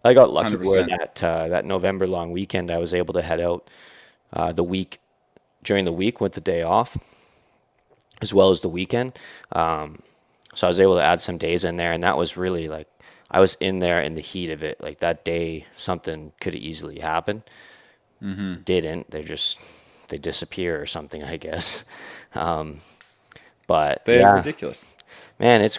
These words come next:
Speaker 2: I was
Speaker 1: crazy.
Speaker 2: talking to, I was talking to Nick about this on the podcast just the other day, and I was ex-, telling him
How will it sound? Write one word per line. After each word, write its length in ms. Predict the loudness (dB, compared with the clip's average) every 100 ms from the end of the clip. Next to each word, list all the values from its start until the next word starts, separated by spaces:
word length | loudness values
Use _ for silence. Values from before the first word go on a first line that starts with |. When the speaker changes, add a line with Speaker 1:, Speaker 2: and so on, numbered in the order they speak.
| 4
Speaker 2:
I 100 | 6
was 120 | 6
Speaker 1:
crazy. 20 |
Speaker 2:
talking 280 | 6 4 2
to, 200 | -2 -4 -10 -2
I 100 | 2
was 100 | 4
talking 300 | 4 4 2
to 40 | 0
Nick 180 | 0 2
about 280 | 4 4
this 240 | 2 -2 -2
on 280 | 0 0 2
the 140 | -2 -4 -4
podcast 420 | -2 0 0 -2
just 140 | -6 -2
the 60 | -2
other 120 | 2
day, 220 | 4 4 0 _ _ _ _ -20 _ _ -10
and 140 | -2 0
I 40 |
was 120 | 0
ex-, 140 | -2 -6
telling 420 | 0 4 4
him 100 | 2